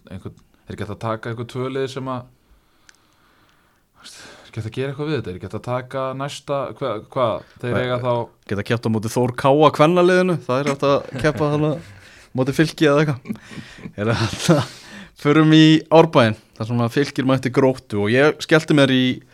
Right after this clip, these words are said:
Speaker 2: í lautina.
Speaker 1: Mhm.
Speaker 2: Og það er ekki að spyrja þig, þegar ég mætti í Árbæinn, þá bara vinnur, það vinnur Fylkir, og, uh, Valdimar skorar mark. Og hann skoraði þarna mörk.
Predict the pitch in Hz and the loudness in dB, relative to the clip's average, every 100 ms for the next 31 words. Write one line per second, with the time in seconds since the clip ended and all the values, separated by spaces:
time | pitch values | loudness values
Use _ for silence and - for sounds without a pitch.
0 | _ _ 117 120 120 - 139 151 104 98 | _ _ -4 0 0 2 0 2 -2 -4
1 | _ - 107 107 110 _ _ _ - 110 | _ -18 -14 -12 -14 _ _ _ -12 -2
2 | 120 113 120 123 143 143 120 101 113 117 | 0 0 0 2 4 6 4 2 2 2
3 | 123 123 131 131 123 127 127 113 95 98 | 2 0 0 0 2 0 0 -4 -4 -8
4 | - 110 110 123 131 127 - - - - | -4 -2 0 0 2 0 -2 -14 -20 -20
5 | - _ _ _ _ 113 135 160 165 170 | -20 _ _ _ _ 0 2 4 4 4
6 | 180 - - - - _ - - _ - | 2 2 -6 -16 -20 _ -14 -14 _ -20
7 | - - 120 131 135 131 131 120 131 127 | -20 -6 2 6 8 6 4 0 2 2
8 | - _ _ _ _ _ _ _ 123 135 | 0 _ _ _ _ _ _ _ -2 -2
9 | 131 120 107 - - - 127 113 98 - | 0 -2 -2 -8 -18 -4 -2 0 -2 -8
10 | - - _ _ _ _ _ _ _ - | -20 -20 _ _ _ _ _ _ _ -8
11 | 107 - 120 117 117 117 113 - - | -6 0 2 2 2 2 2 0 -14